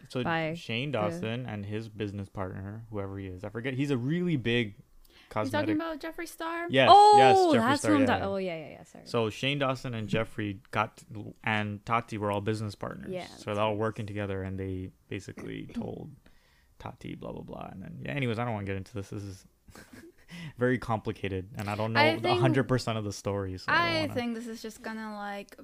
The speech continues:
Speaker 3: be very messy. A
Speaker 1: Yeah.
Speaker 3: messy episode because we're dealing with messy situations.
Speaker 1: Yeah.
Speaker 2: It's true, it's true. Let's move on. He
Speaker 1: Um,
Speaker 2: was, he
Speaker 1: but yeah,
Speaker 2: was,
Speaker 1: but the
Speaker 2: he
Speaker 1: thing
Speaker 2: was
Speaker 1: that he was
Speaker 2: canceled.
Speaker 1: actually canceled for was the sexual remarks
Speaker 2: Yes,
Speaker 1: to Willow
Speaker 2: yes.
Speaker 1: Smith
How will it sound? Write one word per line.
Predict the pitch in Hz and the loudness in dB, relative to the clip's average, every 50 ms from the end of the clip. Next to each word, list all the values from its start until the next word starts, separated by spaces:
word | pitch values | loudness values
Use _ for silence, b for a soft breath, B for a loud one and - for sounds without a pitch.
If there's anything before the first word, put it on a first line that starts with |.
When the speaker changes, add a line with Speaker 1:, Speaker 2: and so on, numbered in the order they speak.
| 202 190 | -16 -14
Speaker 3:
be | 214 214 | -14 -12
very | 196 196 214 208 208 208 214 | -10 -8 -8 -8 -6 -6 -8
messy. | 214 214 214 208 202 208 208 208 196 185 - - - - - - - - | -8 -8 -8 -8 -8 -8 -8 -10 -10 -12 -14 -14 -18 -18 -16 -16 -14 -8
A | - | -4
Speaker 1:
Yeah. | |
Speaker 3:
messy | 233 233 254 247 262 277 277 - 320 277 | 0 4 4 6 6 4 2 0 0 0
episode | 240 240 240 254 247 - 247 240 - | 0 0 0 -4 -4 -4 -4 -6 -6
because | 240 240 208 | -6 -10 -10
we're | 190 220 | -12 -12
dealing | 220 185 - 220 220 226 226 | -12 -12 -10 -10 -10 -10 -10
with | 220 214 208 | -10 -12 -12
messy | 196 185 190 190 196 202 208 214 214 214 190 - - 220 | -12 -12 -12 -12 -10 -8 -6 -6 -6 -6 -6 -8 -10 -12
situations. | - - 196 - - - - - - - - - - - | -14 -14 -20 -16 -16 -14 -14 -14 -16 -16 -14 -12 -10 -10
Speaker 1:
Yeah. | - | -8
Speaker 2:
It's | - | -6
true, | - 240 247 240 233 233 | -6 -4 -4 -4 -6 -8
it's | 233 - - | -10 -12 -16
true. | - - 220 208 208 202 202 220 - b b b b b b b b b b b b - | -16 -12 -8 -8 -8 -8 -10 -14 -16 b b b b b b b b b b b b 0
Let's | 240 254 254 - | 0 0 2 4
move | 277 240 214 | 4 4 4
on. | 214 208 214 214 | 4 2 2 2
He | 208 202 | 2 4
Speaker 1:
Um, | 202 | 4
Speaker 2:
was, | 208 202 190 - - | 4 2 2 0 0
he | - 190 | 4 6
Speaker 1:
but | 185 147 | 8 8
yeah, | 143 | 8
Speaker 2:
was, | 117 | 8
Speaker 1:
but | 123 113 | 6 2
the | 127 | 0
Speaker 2:
he | 127 | 2
Speaker 1:
thing | - 165 160 | 2 0 2
Speaker 2:
was | 156 | 2
Speaker 1:
that | 131 123 | 2 2
he | 127 | 4
was | 123 117 104 | 2 2 2
Speaker 2:
canceled. | 113 110 | 2 0
Speaker 1:
actually | 113 - - 127 117 107 | 0 0 0 -2 -2 -2
canceled | 107 104 101 98 101 98 | -2 -2 -4 -4 -6 -12
for | - - 101 95 | -10 -6 -6 -4
was | 92 95 95 95 95 92 90 - - - _ _ _ _ _ _ _ _ _ - | -4 -2 -2 -4 -4 -6 -8 -14 -20 -20 _ _ _ _ _ _ _ _ _ -12
the | 123 107 110 101 95 95 92 92 95 | -8 -4 -4 -4 -4 -4 -6 -8 -10
sexual | - - - 110 101 - - - 95 | -10 -6 -6 -6 -6 -6 -8 -8 -6
remarks | 95 95 95 92 92 92 87 - - - - - | -6 -6 -6 -4 -2 -2 -2 -4 -6 -14 -10 -8
Speaker 2:
Yes, | - - | -8 -6
Speaker 1:
to | - | -6
Willow | - - - 57 53 - | -8 -6 -8 -8 -8 -8
Speaker 2:
yes. | - - | -8 -10
Speaker 1:
Smith | - - - - - - - - | -10 -10 -12 -12 -16 -20 -20 -20